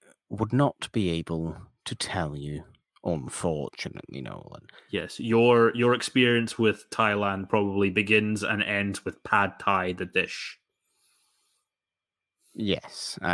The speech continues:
Speaker 1: I, I, for the, for safety reasons.
Speaker 2: <laughs>
Speaker 1: Yes.
Speaker 2: Uh, I've
Speaker 1: Um,
Speaker 2: visited Thailand twice, and I, and I love the place. So, uh,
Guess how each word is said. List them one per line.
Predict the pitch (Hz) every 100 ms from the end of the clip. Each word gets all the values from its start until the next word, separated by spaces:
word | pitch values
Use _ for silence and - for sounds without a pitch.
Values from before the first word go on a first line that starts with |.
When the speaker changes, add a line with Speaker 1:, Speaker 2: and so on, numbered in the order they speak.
| -
Speaker 1:
I, | 85 85 69 104
I, | - - - -
for | - 143
the, | 131 -
for | -
safety | 117 - 156 156 - 95
reasons. | 73 76 73 78 67 65 65 - - - - - - -
Speaker 2:
<laughs> | 403 - - - - - - - -
Speaker 1:
Yes. | - - - - - - - - -
Speaker 2:
Uh, | 127
I've | 131 151 165
Speaker 1:
Um, |
Speaker 2:
visited | 180 165 170 143 -
Thailand | 139 131 123 113 104
twice, | 117 107 101 117
and | 107
I, | 104
and | 110
I | 107
love | 110 104
the | 101
place. | - 101 95 -
So, | - 107 101 101
uh, | 98 98